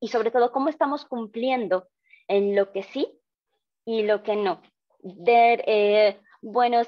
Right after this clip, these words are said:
este, headlines o asuntos,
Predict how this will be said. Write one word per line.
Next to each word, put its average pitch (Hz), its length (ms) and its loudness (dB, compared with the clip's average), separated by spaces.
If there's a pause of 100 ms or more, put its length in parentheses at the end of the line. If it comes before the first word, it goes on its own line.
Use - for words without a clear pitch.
este, 202 600 -4 (100)
headlines 214 560 -8
o 196 480 -4 (160)
asuntos, 233 840 -2